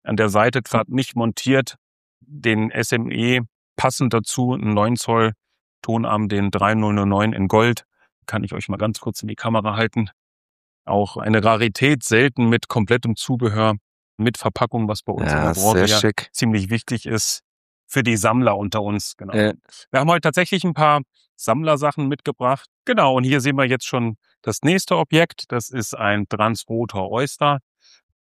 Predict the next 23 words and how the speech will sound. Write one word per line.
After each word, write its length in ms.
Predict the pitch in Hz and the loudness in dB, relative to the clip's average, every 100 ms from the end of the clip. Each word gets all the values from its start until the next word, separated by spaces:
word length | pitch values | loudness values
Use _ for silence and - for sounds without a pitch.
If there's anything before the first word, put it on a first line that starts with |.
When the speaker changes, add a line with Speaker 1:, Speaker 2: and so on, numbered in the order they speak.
| _ | _
Speaker 1:
Eine 100 | 110 | -4
schöne 240 | - 143 127 | 2 4 4
Synergie, 420 | 123 117 139 135 | 4 4 2 2
weil 140 | 117 | 2
Transrotor 600 | - 117 - 131 127 120 | 2 -2 -2 -4 0 0
heute 200 | 110 117 | 0 -2
hier 240 | 110 120 127 | -4 -4 -4
auch 120 | 95 | -6
zu 160 | - | -8
Besuch 380 | 95 98 139 151 | -6 -2 -2 0
ist, 240 | 151 - - | -2 -4 -6
wird 120 | 107 | -2
der 80 | 107 | 0
Timo 260 | 127 117 | 0 0
wahrscheinlich 380 | 107 - 107 104 | -2 -2 -4 -4
später 280 | - 113 101 | -4 -4 -2
noch 160 | 92 - | -4 -4
zeigen. 440 | - 135 135 139 - _ - - _ | 0 2 2 -2 -4 _ -20 -20 _
Transrotor 580 | - 101 - 123 120 117 | -4 -2 0 0 2 0
ist 200 | 107 - | -2 -8
bekannt 400 | 104 - 110 110 | -6 -2 -2 -2
für 460 | - 107 101 101 101 | -2 2 2 2 0
legendäre, 880 | 95 110 117 110 104 107 104 107 | 0 0 2 0 2 2 2 2